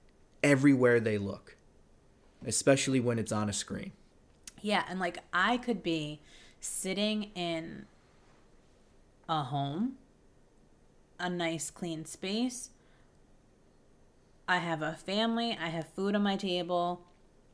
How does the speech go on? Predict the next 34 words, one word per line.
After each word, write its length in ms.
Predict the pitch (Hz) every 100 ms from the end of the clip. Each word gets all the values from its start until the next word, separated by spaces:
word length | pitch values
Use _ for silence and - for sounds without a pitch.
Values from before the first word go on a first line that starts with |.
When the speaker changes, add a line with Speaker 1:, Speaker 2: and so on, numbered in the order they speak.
| _ _ - - - -
Speaker 2:
and 140 | 180 180 -
I'm 180 | 165 170
thinking 460 | 160 185 180 175 160
to 100 | 180
myself 640 | 170 156 170 175 196 - - - - _ _ _ - - - _ _ _ _ - _ _ _ _ - _ _ _ _ _
about 560 | 202 180 185 170 160 - - _ _ _ -
any 240 | 202 214 214
of 140 | 202
my 140 | 180
friends 520 | 156 196 170 180 175 165
or 140 | 156
family 600 | 156 165 160 160 160 156
that 240 | 156 160 151
has 400 | 160 156 156 151
a 100 | 185
different 680 | 165 - 202 240 - 165 139
life 300 | - - -
than 160 | - -
me. 200 | 147 196
I'm 80 | 170
not 160 | 170
gonna 100 | 196
say 140 | 202 208
a 60 |
better 500 | 160 - 160 160 175
life 280 | 156 - -
than 140 | - 160
me, 80 |
but 140 | 185 165
a 40 |
different 460 | 160 156 180 175 147
life 240 | 120 135
than 160 | - 151
me. 220 | 156 202